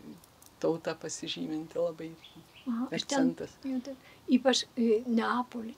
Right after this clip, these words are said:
Speaker 2: tiesiog griūte užgriuvo spalvos. Ten taip tarsi probėgšmais pameni jisai laidotuvių procesiją. Mažą vaiką laidojo. Tada atviram karste nešdavo. Nu, iš namų neša į kapines.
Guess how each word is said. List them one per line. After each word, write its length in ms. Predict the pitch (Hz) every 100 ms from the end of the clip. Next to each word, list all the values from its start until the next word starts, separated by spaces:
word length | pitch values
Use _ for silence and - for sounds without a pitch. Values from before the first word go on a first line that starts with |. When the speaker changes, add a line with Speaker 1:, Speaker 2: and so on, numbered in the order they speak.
| -
Speaker 2:
tiesiog 400 | 220 - 247 214
griūte 420 | 226 247 - 302
užgriuvo 540 | 311 226 240 240 233
spalvos. 640 | 196 - - 233 214 226 196 - - -
Ten 260 | - 220 220 - 226 -
taip 260 | - 302 269
tarsi 440 | - 285 247 311 294 - - -
probėgšmais 1000 | 214 262 254 247 262 - - 311 370 349 -
pameni 480 | - 294 294 254 254
jisai 260 | - 254 254 - -
laidotuvių 760 | 254 269 240 247 269 247 247 240
procesiją. 720 | - 240 - 226 - 226 220 -
Mažą 400 | 294 277 254 220 269 -
vaiką 520 | 226 233 226 - 196 - -
laidojo. 580 | 226 214 208 185 208 185 - - -
Tada 320 | - 233 233 - -
atviram 520 | - 214 - 220 247 233
karste 400 | 226 - - 277
nešdavo. 560 | 254 208 202 202 196 -
Nu, 200 | 247 240 339
iš 200 | 392 -
namų 300 | 226 220 311
neša 460 | 294 262 262 - 233 - -
į 120 | 240
kapines. 600 | - 233 214 202 202 202